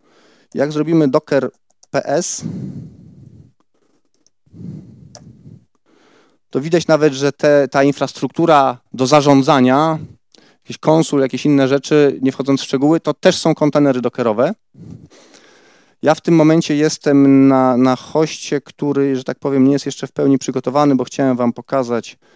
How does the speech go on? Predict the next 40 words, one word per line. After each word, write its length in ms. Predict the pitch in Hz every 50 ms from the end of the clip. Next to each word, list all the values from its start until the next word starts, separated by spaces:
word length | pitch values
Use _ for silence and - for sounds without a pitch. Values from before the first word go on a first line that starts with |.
| _ _ _ _ _ _ _ _ _ _ _ _ _
te 120 | - 127 123
jego 280 | 127 131 123 123 123
wnętrzności, 800 | 113 120 123 120 120 - - 135 131 120 - - - 156 170 -
ale 200 | - 123 127 123
jak 240 | 131 127 120 - - -
zrobimy 800 | 120 120 123 117 120 120 117 117 120 120 120 135 143 143 139 131
zmienną 440 | 123 117 123 131 135 135 131 127 127
środowiskową 960 | 120 - 131 127 123 117 120 117 - - - 139 131 123 123 113 110 107 104 - - - _ _ _ _ _ _ _ _ _ _ _ - -
Docker 400 | 123 139 139 - - 123 123 123
host, 460 | - - 170 233 - - - - - _ - - _ _ _ _
to 80 | - -
w 100 | - -
tym 140 | - 190
momencie 360 | 190 165 151 156 175 175 - 156
narzędzie 320 | 147 139 156 160 151 147
Docker 360 | 131 147 160 - - 156 139
już 140 | 143 135 -
nie 100 | 156 135
łączy 360 | 131 160 190 208 208 - 175
się, 120 | - - 123
nie 380 | - 135 135 131 139 139 147 151
rozgląda 360 | 147 143 131 156 170 196 196
się 60 | -
tak 140 | - 156 -
lokalnie 420 | 147 139 - - 170 156 156 147 131
po 100 | - 135
masterze, 540 | 131 127 - - - 139 139 127 131 127
nie 120 | 127 127 123
będzie 240 | 117 131 135 139 135
mi 80 | 127
wyświetlało 500 | 123 120 - - 127 - 131 127 127 120
procesów 420 | - - 131 - 139 131 - 123 135
na 80 | 131
masterze, 460 | 120 120 120 - - 113 104 104 127
bo 80 | 135 131
to 100 | - 127
nie 120 | 127 123
o 40 | 120
to 100 | - -
chodzi, 360 | - - 107 104 117 156 202